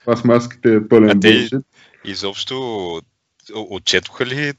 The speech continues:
Speaker 2: присъствието на Алекс Джонс? Споменаха ли го по име или просто дават някакви такива кадри, де да запълват, нали, докато се говори нещо?
Speaker 1: Второто
Speaker 2: Според те,
Speaker 1: беше, не,
Speaker 2: да.
Speaker 1: не го за-, не го отчетаха по име.
Speaker 2: Нашите,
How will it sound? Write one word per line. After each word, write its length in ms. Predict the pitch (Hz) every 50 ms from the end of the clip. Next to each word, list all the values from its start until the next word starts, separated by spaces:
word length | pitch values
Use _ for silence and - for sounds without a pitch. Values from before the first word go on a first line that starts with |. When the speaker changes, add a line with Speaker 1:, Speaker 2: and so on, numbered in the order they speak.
| - -
Speaker 2:
присъствието 540 | - - 123 - 135 - - - 120 104 -
на 140 | 104 104 101
Алекс 200 | 95 90 90 85
Джонс? 260 | 92 90 95 101 -
Споменаха 480 | - - - - 90 90 90 - - 113
ли 60 | 117
го 120 | 110 98
по 120 | 82 - 101
име 140 | 92 98 113
или 120 | 123 135
просто 280 | - - 135 - - 127
дават 240 | 127 123 120 117
някакви 280 | 123 123 117 - - 120
такива 320 | - - - - 120 110
кадри, 340 | - - 107 107 101 104 98
де 100 | 95 101
да 140 | 95 101 95
запълват, 480 | 87 92 - _ 104 98 98 92 82 -
нали, 180 | 92 90 92
докато 300 | 90 87 - - 85 -
се 80 | - 90
говори 280 | 90 92 92 92 87
нещо? 580 | 82 85 82 80 - - - 113 117 117 110 - - _ - - - - - _ _ _
Speaker 1:
Второто 420 | - - - - 117 120 120 123 101
Speaker 2:
Според 120 | 92 104
те, 80 | 101 113 110 113 113
Speaker 1:
беше, 120 | 110 107
не, 160 | 107 101 - - - _ _
Speaker 2:
да. 140 | 104 101 101
Speaker 1:
не 40 | 117 117
го 80 | 123
за-, 260 | 123 127 135 123 101 - _
не 80 | 110 107
го 140 | 104 117 131
отчетаха 540 | 131 127 - 131 120 120 107 107 101 90 -
по 100 | - 92
име. 140 | 82 78 78 82 - _ _ _ _ _ _ _
Speaker 2:
Нашите, 580 | 92 95 98 101 104 104 - - 120 107 104